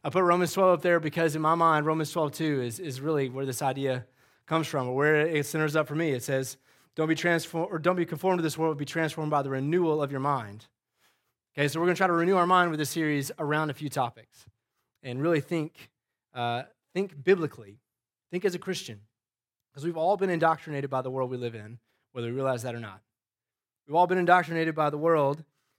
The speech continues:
There's a good chance that we still believe some things, like, and maybe even wholeheartedly believe some things that do not line up with the Scriptures. May-, maybe that we have an idea about a, a certain topic or a certain issue, and we're really solid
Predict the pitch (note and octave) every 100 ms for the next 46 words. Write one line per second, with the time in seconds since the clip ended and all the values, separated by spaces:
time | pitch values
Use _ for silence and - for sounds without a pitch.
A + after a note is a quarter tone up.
0 | _ C#3+ C#3+ C#3+ F#3+ F#3+ F3 F3 D#3+ D3
1 | - F#3+ G3+ F3+ F#3 F#3+ F#3+ D#3+ D3 C#3
2 | C3 C#3 D3+ - - _ _ _ _ _
3 | _ _ C3 B2+ - E3+ F3 G3 G3+ F#3
4 | F#3 F3 F#3+ F#3+ E3+ D3 D3 C#3+ D3 C#3+
5 | C#3+ C3+ C3 E3 F3+ D#3+ D#3 D#3 D3 C3+
6 | A#2 B2 - F#2 - _ _ _ _ _
7 | _ _ _ _ _ D3+ E3+ E3 E3+ E3+
8 | F3 E3+ E3 E3+ E3 E3+ F3+ E3 D#3 D#3
9 | E3+ F3+ C#3 E3+ E3+ D3+ D3 D#3+ D#3 D3
10 | C3+ E3 D#3+ D#3 D3+ D3 C#3+ C3+ _ _
11 | _ _ C#3 C#3+ D3+ E3+ D#3+ D#3 F#3+ G3+
12 | G3+ - F#3 F#3+ F#3 F3